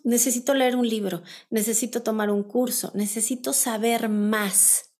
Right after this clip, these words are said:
Sí hay lugar en eso, claro que el saber nutre mucho, pero también, ¿qué tal si te conectas con tu intuición, con tu sentir? Si estás sintiendo tu cuerpo frente a esa planta,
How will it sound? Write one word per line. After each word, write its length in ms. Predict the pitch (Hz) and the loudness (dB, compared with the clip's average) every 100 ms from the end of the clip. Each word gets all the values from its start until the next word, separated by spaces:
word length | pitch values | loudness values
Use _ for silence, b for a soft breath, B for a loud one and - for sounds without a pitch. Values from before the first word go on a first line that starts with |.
| _ B B B B - | _ B B B B -2
Sí 440 | - 320 320 359 | 2 6 8 8
hay 200 | 339 311 | 6 4
lugar 320 | 294 285 254 | 4 4 2
en 140 | 262 254 | 2 0
eso, 500 | 220 220 269 440 - | 0 0 0 -2 -6
claro 420 | - 247 262 330 | 0 2 4 0
que 80 | 330 | -2
el 80 | 233 | -4
saber 500 | - 220 226 233 240 | -2 -2 0 0 0
nutre 320 | 240 247 247 | -2 -2 -2
mucho, 540 | 240 220 214 - 285 - B B B B | -2 -2 -2 -2 -4 -6 B B B B
pero 200 | - 254 254 | 0 0 2
también, 520 | 254 254 277 294 311 | 0 0 0 2 0
¿qué 100 | 359 | 0
tal 200 | 359 370 | -2 -2
si 160 | - | -4
te 180 | - 370 | -4 -4
conectas 540 | - 262 269 269 302 294 | -2 0 -2 -2 -4 -2
con 200 | 247 233 | -4 -2
tu 80 | 220 | -2
intuición, 760 | 214 220 208 - 233 226 220 | -4 -4 -4 -2 -2 -2 -4
con 240 | 214 226 | -4 -6
tu 100 | 220 208 | -4 -4
sentir? 580 | - 202 202 233 233 226 - _ _ B B B - | -2 -2 -2 -4 -4 -4 -10 _ _ B B B -2
Si 140 | - | 0
estás 440 | 254 - 294 302 - - | 0 2 2 0 -2 -8
sintiendo 600 | - - 269 254 285 302 339 | -2 4 4 4 2 4 2
tu 200 | 277 - | -2 2
cuerpo 500 | 254 254 254 339 427 | 2 4 2 2 0
frente 420 | - 247 220 240 | -2 0 0 2
a 100 | 233 | 2
esa 280 | 247 277 269 | 0 -4 -2
planta, 580 | 247 214 220 247 359 | 0 0 -2 -2 -2